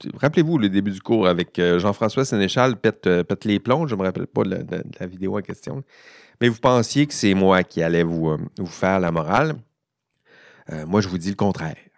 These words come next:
C'est vous qui me faites la morale. C'est peut-être, c'est, c'est, c'est vous qui faites la morale.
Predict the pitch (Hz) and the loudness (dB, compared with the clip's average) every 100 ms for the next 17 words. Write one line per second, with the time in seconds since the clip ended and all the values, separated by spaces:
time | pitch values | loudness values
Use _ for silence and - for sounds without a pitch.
0 | _ _ _ _ _ _ - 117 127 131 | _ _ _ _ _ _ 2 4 6 6
1 | 262 311 _ _ - - 98 92 - 127 | 4 4 _ _ -20 -4 -2 0 2 0
2 | - 85 85 82 76 - _ _ _ _ | 0 -4 -2 -2 -4 -10 _ _ _ _
3 | - - 117 113 - 135 147 - - - | -8 -6 -4 -2 2 2 2 -8 -20 -20
4 | - _ - 117 117 _ _ _ - 135 | -20 _ -2 -2 -2 _ _ _ -6 2
5 | 123 165 - 104 - 190 208 - 156 143 | 2 2 -2 -12 -4 -2 -2 -6 -6 -8
6 | 135 - | -10 -14